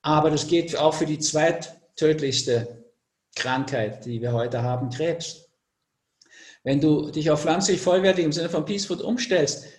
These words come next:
reduzierst du die Wahrscheinlichkeit am zweittödlichsten Krebs, nämlich dem Dickdarmkrebs, Kolonkarzinom, zu sterben, um neunzig Prozent. Neunzig Prozent.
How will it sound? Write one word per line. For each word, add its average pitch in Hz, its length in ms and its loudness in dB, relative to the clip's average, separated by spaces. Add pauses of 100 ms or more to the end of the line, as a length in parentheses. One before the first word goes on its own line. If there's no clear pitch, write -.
(140)
reduzierst 175 540 0
du 180 60 2
die 160 140 0
Wahrscheinlichkeit 151 840 0
am 123 400 -4
zweittödlichsten 170 1500 0
Krebs, 135 440 -4
nämlich 120 200 -8
dem 123 160 -6
Dickdarmkrebs, 131 840 -6
Kolonkarzinom, 131 920 -4
zu 139 140 -8
sterben, 147 400 -6 (320)
um 147 140 2
neunzig 170 540 -2
Prozent. 143 580 -8 (160)
Neunzig 139 560 -4
Prozent. 131 480 -8